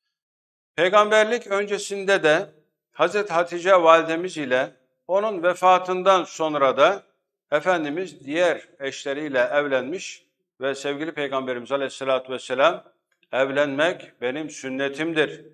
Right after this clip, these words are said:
Kim benim sünnetime uygun davranmazsa benden değildir. Evlenin. Çünkü ben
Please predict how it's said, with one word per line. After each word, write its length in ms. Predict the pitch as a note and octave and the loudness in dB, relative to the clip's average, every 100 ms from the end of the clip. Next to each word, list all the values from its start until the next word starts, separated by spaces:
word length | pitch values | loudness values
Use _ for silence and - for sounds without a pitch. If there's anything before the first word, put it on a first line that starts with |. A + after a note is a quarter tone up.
| _ _ _ | _ _ _
Kim 400 | - F3+ G3 F3 | -4 -2 -2 0
benim 300 | D#3+ F3+ F3+ | 0 0 -4
sünnetime 880 | - D#3+ D#3 D3+ D3+ D3 C#3+ B2+ - _ | -6 -8 -4 -4 -4 0 2 2 -2 _
uygun 580 | D3+ D#3 D#3 E3+ C3+ A#2+ | -4 -4 -2 -2 -2 4
davranmazsa 880 | D3 D3+ D#3+ D3+ F#3 - E3 F#3 G3 _ _ _ - | 4 6 2 2 -2 0 2 2 0 _ _ _ -2
benden 460 | C#3 D3 D#3+ D#3+ C3+ | 0 0 -2 -4 -2
değildir. 560 | D3+ F3+ E3 B2+ - _ _ _ _ | 0 0 -2 -4 -6 _ _ _ _
Evlenin. 720 | A#2+ C#3+ D3 F#3 F#3+ B2+ - _ _ _ _ | 0 2 2 0 0 -4 -10 _ _ _ _
Çünkü 360 | - F#3 E3 D#3+ | -6 -4 0 4
ben 280 | G3+ G#3+ | 4 2